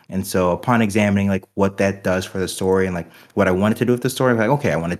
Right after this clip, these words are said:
change this." Whereas, like, before I was trying to manifest something without even kinda knowing exactly what I wanted it to be, so.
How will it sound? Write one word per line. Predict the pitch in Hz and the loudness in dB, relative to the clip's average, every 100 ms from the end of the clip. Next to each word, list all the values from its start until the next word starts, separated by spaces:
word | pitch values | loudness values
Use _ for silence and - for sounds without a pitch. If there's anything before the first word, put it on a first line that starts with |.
| - | -4
change | - 123 131 117 92 | -2 2 4 4 2
this." | 87 | 0
Whereas, | 104 104 98 | 2 2 2
like, | 95 - _ - _ - | 0 -4 _ -20 _ -8
before | 101 - 127 113 | -4 4 6 6
I | 101 | 6
was | 98 | 2
trying | - 110 | 0 0
to | 95 | 0
manifest | 90 92 92 92 87 85 - | 0 -2 -2 -4 -6 -6 -4
something | 98 98 90 87 82 82 _ _ _ _ _ _ _ - | -2 -2 -6 -8 -8 -14 _ _ _ _ _ _ _ 0
without | 160 160 | 4 4
even | 156 127 | 4 2
kinda | 143 131 95 - _ _ 113 | 2 2 0 -4 _ _ 0
knowing | 113 110 | 2 4
exactly | 107 104 104 104 | 2 0 -2 -2
what | 101 92 | 0 2
I | |
wanted | 90 92 95 92 | 0 -2 -2 -2
it | 85 | -6
to | - | -10
be, | 76 92 76 69 | -10 -8 -8 -8
so. | - - 76 76 | -10 -8 -8 -10